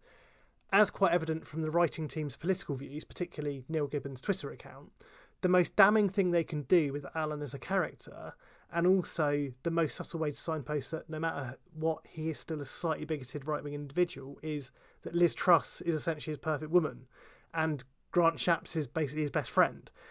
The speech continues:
So they have created a mellower and more likeable Alan since they've started writing together,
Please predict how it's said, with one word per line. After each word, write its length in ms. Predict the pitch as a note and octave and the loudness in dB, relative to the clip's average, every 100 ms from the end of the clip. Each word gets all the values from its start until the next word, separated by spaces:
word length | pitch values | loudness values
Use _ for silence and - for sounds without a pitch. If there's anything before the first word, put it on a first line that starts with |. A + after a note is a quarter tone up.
| - | -4
So 220 | - F#3 | 6 6
they 200 | F#3 F3 | 8 4
have 300 | D3 A3 G3+ | 4 0 0
created 400 | - G3+ G3 D3+ | 2 4 4 2
a 40 | D3+ | 0
mellower 580 | E3 F3+ C#3+ C#3+ - - _ - _ _ | 2 4 2 0 -8 -16 _ -20 _ _
and 180 | E3+ D#3+ | -2 2
more 180 | E3 D#3+ | 4 4
likeable 400 | D#3+ D#3+ - D#3+ | 4 2 2 0
Alan 300 | D#3+ D#3 C3 | 2 0 -4
since 240 | - D#3 | -8 -6
they've 100 | D3 | -8
started 320 | - D3+ C#3 C3+ | -4 -6 -2 4
writing 320 | G3 F#3+ C3 | 4 4 -6
together, 500 | - - - - | -6 -12 -12 -14